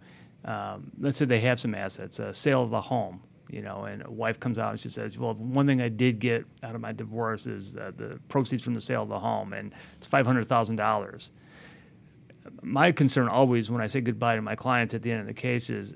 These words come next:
are you gonna, like, dwindle that money, like, or are you gonna do something smart with that, you know? And that's, that's always a big concern of mine.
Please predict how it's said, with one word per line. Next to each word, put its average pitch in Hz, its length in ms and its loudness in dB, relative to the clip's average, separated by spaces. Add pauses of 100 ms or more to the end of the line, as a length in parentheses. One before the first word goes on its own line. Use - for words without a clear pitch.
are - 140 -10
you 147 400 2
gonna, 147 260 2
like, 123 200 2
dwindle 131 340 2
that 139 200 0
money, 143 280 0
like, 117 280 -2 (260)
or 120 320 -2
are 120 60 0
you 127 80 2
gonna 127 140 2
do 127 280 -2
something 113 240 -2
smart 117 400 -2
with 120 280 -2
that, - 300 -8
you 120 160 -10
know? 107 200 -12
And 117 100 -8
that's, 127 200 -4
that's 131 220 -2
always 117 360 -4
a - 20 -10
big 113 220 -2
concern 110 340 -2
of 98 80 -8
mine. 104 300 -6